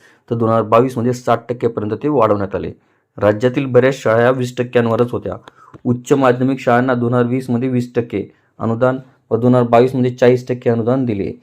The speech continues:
त्यानंतर मात्र अनुदान टप्पावाढीचे आश्वासन देऊन देखील टप्पावाढ करण्यात आलेली नव्हती. त्यामुळे अर्धवेतनावर राज्याचे शिक्षक काम करत होते.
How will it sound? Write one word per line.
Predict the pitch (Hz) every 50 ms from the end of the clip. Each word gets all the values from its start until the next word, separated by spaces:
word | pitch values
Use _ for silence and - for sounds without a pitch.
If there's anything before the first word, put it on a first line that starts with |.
| _ _ _ _ _ _ _
त्यानंतर | - 123 123 131 135 - 156 143
मात्र | 139 139 127 - - 160 147
अनुदान | 120 113 117 120 120 135 139 143
टप्पावाढीचे | 143 135 - - 135 127 123 123 123 123 123 - 135
आश्वासन | 110 110 110 - 127 123 123 135 123 120 117
देऊन | 131 131 131 127
देखील | 123 127 127 151 143 131 123
टप्पावाढ | - 127 120 - 127 120 120 120 131
करण्यात | 123 123 113 110 120 123 123
आलेली | 110 110 110 113 117
नव्हती. | 113 107 101 98 98 - - 127 - _ _ _ _ _ _ _ _
त्यामुळे | - 123 123 127 123 120 117
अर्धवेतनावर | 101 107 113 120 127 143 139 135 127 123 - 113 107 107 117 113
राज्याचे | 107 104 107 - 113 - - 120
शिक्षक | 117 - 117 104 - 156 156 156
काम | - 120 110 107 101
करत | 101 98 101
होते. | 95 95 - 92 85 80